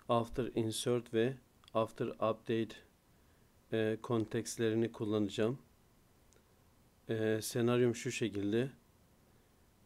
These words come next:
Eğer account'a bağlı bir opportunity yoksa biz bu account'a bir opportunity ekleyeceğiz.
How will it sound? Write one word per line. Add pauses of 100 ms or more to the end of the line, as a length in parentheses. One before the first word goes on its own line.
(380)
Eğer (1400)
account'a
bağlı
bir
opportunity
yoksa (720)
biz
bu
account'a
bir
opportunity
ekleyeceğiz.